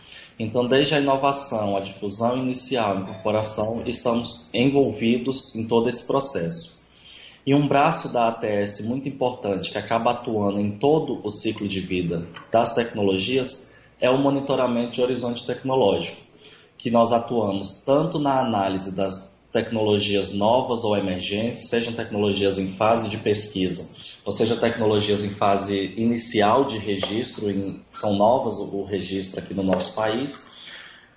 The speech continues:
para saber se são possíveis, é, tecnologias promissoras pra, para o tratamento de determinadas doenças,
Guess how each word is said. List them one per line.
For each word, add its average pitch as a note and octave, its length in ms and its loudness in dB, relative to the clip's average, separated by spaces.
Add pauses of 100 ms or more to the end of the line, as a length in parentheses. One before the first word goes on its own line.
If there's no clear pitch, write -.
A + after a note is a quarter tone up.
para B2+ 100 4
saber A#2+ 400 0
se - 220 -10
são D3 260 0
possíveis, A#2 1080 -4
é, G2 400 4
tecnologias G2+ 880 0
promissoras B2 1080 2
pra, G2 420 4
para A#2 220 2
o A2+ 40 -4
tratamento G2 640 -4
de F#2+ 100 -8
determinadas F#2+ 720 -2
doenças, A#2+ 640 0